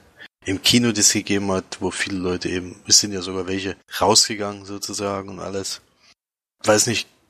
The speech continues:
kann ich nicht so ganz nachvollziehen, auch wenn, äh, ich verstehen kann, wenn man den Trailer oder sowas gesehen hat, dass man dann auf den falschen Film schließt. Wenn man jetzt aber noch gar nichts von dem Film gehört hat,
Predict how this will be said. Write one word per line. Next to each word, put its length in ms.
kann 180
ich 100
nicht 100
so 100
ganz 200
nachvollziehen, 520
auch 220
wenn, 440
äh, 280
ich 60
verstehen 360
kann, 360
wenn 120
man 100
den 140
Trailer 340
oder 100
sowas 280
gesehen 300
hat, 140
dass 140
man 100
dann 180
auf 120
den 140
falschen 340
Film 200
schließt. 260
Wenn 100
man 100
jetzt 140
aber 100
noch 120
gar 160
nichts 180
von 120
dem 100
Film 220
gehört 220
hat, 100